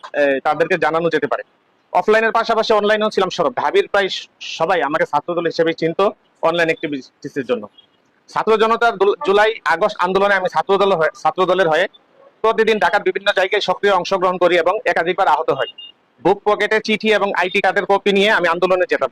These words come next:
যেন লাশটা অন্তত পরিবারের কাছে পৌঁছায়। তিন আগস্ট উত্তরে গ্রেপ্তার হয় এবং দুইজন পুলিশের সহায়তায় আমি সেখান থেকে মুক্তি পাই। পাঁচ আগস্ট চানখারপুল আন্দোলনকারীদের সংগঠিত করার চেষ্টা করি এবং সফল হই।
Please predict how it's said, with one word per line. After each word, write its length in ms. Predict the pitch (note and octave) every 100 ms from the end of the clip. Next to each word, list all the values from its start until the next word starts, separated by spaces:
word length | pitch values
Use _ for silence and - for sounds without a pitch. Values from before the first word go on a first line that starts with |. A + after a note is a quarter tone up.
| -
যেন 180 | E3 E3
লাশটা 300 | D#3 - G3
অন্তত 240 | F#3+ G3
পরিবারের 440 | A3 F#3 F3+ F3 F3
কাছে 160 | G3
পৌঁছায়। 360 | - F#3 - B2 _ _ _ _ _ -
তিন 180 | G#3 A3
আগস্ট 300 | G3+ A#3 -
উত্তরে 320 | F#3+ A3 A3
গ্রেপ্তার 320 | F#3 F#3+ G#3+
হয় 120 | G#3+ G#3+
এবং 180 | F#3
দুইজন 280 | F3 G3 G3+
পুলিশের 320 | G3+ G3+ G#3
সহায়তায় 400 | - G3 G3 G#3
আমি 100 | G3
সেখান 200 | E3 F3
থেকে 160 | F3 F3+
মুক্তি 260 | D#3+ - D#3+
পাই। 120 | A2 _ _ _ _ -
পাঁচ 220 | F#3 G#3
আগস্ট 380 | G3+ A3+ - -
চানখারপুল 540 | G#3 G#3+ G#3 A3 A3+ -
আন্দোলনকারীদের 540 | F#3+ G3+ G3 F#3+ F#3+
সংগঠিত 420 | F#3 F#3 F#3+ F#3
করার 200 | F#3+ F#3
চেষ্টা 260 | F#3 F#3+ G3+
করি 260 | F#3 A3 D#3+
এবং 160 | D#3+
সফল 300 | E3 E3+ D#3+
হই। 100 | B2